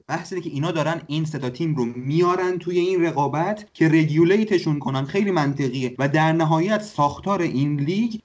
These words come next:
جوریه که از طریق ارگان‌های قدرت نمیشه روش تأثیر گذاشت. در نتیجه این ساختار لیگ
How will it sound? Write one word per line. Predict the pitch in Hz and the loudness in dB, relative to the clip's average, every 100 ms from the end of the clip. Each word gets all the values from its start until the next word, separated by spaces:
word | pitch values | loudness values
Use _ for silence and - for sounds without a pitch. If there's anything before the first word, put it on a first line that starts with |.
| 127 | -6
جوریه | 123 190 254 254 247 240 | 0 4 6 6 6 4
که | 240 240 233 - | 2 0 -2 -4
از | 151 156 | -4 -2
طریق | 165 165 185 151 156 156 | 2 4 4 2 -2 2
ارگان‌های | 127 147 156 151 160 160 165 | 0 2 2 2 4 4 4
قدرت | 156 156 170 240 226 | 2 2 2 0 2
نمیشه | 240 247 208 175 | 2 4 4 2
روش | 156 160 | 2 2
تأثیر | - 156 156 160 139 | 2 0 2 0 2
گذاشت. | 139 143 143 131 | 0 0 -2 0
در | 180 240 | 2 4
نتیجه | 254 247 247 233 226 - - | 2 0 -2 0 -2 -4 -2
این | 214 254 208 | 2 4 2
ساختار | - 165 156 170 165 | 2 0 2 0 2
لیگ | 170 220 233 202 | 2 2 0 0